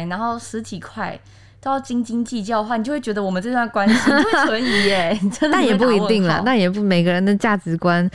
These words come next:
Speaker 2: 你那边有，
Speaker 1: 对。
Speaker 2: 你那边有故事可以分享吗？
Speaker 1: 对，我有看到网上几个，
Speaker 2: 好，来。
Speaker 1: 是我觉得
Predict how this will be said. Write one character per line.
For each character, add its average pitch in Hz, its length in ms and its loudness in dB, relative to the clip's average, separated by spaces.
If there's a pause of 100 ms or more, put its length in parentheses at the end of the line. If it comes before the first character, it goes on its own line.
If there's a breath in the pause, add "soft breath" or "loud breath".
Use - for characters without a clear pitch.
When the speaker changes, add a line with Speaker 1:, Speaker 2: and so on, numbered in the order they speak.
(140 loud breath)
Speaker 2:
你 220 120 4
那 330 60 2
边 403 160 4
有， 233 120 2
Speaker 1:
对。 196 220 -6
Speaker 2:
你 220 140 4
那 269 100 4
边 359 100 4
有 226 80 2
故 262 240 4
事 240 220 4
可 233 100 4
以 185 80 6
分 185 260 2
享 196 220 2
吗？ 147 60 0
Speaker 1:
对， 415 80 2
我 349 140 2
有 311 100 2
看 330 200 -2
到 277 160 0
网 196 240 0
上 247 240 -2
几 151 260 -8
个， 143 340 -6
Speaker 2:
好， 147 180 2
来。 147 320 -2
Speaker 1:
是 480 280 -2
我 220 180 2
觉 214 160 -2
得 233 160 -2